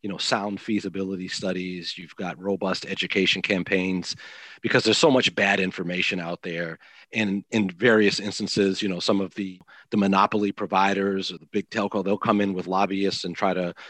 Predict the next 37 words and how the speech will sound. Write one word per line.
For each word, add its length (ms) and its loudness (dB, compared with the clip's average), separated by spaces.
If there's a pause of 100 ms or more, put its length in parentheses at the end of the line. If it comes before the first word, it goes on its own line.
(180)
you 100 2
know, 120 2
really 440 -2
sow 520 4
doubt 400 0 (120)
and 160 -4
discord 640 0
in 60 -18
terms 340 0
of 280 0 (400)
as, 160 2
as 200 0
communities 640 2
are 60 -2
trying 360 2
to 360 0 (260)
launch 400 2
networks. 640 0
Um, 100 -12
so 420 2 (360)
there's 220 0
those 220 8
type 200 2
of 80 0
things. 260 4
But, 180 4
you 80 8
know, 100 8
one 240 6
of 60 0
the 80 6
things 320 2
too 360 6
that 220 -2
is, 240 -2
that 320 -2
is 380 -2